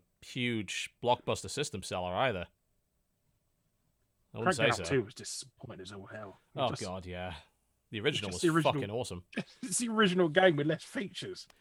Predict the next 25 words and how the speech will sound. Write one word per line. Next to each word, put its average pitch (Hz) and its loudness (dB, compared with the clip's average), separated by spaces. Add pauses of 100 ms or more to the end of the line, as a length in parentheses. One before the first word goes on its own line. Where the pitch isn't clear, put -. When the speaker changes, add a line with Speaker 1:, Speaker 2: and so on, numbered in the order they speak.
(180)
Speaker 1:
Yeah, 196 12
it 147 2
is. 156 8
Speaker 2:
On 180 -4
the 165 -2
same 185 -2
map. 214 -2 (360)
Speaker 1:
Yeah, 135 4 (480)
totally 120 0
true. 127 2 (160)
That 131 2
and, 123 -2
of 113 -6
course, 123 2
you 123 -6
know, 117 0
Nintendo 123 0
Switch - -6
is 98 -4
coming 98 -2
out 95 0 (1300)
this 98 -6
year 98 0
as 95 -4
well. 107 0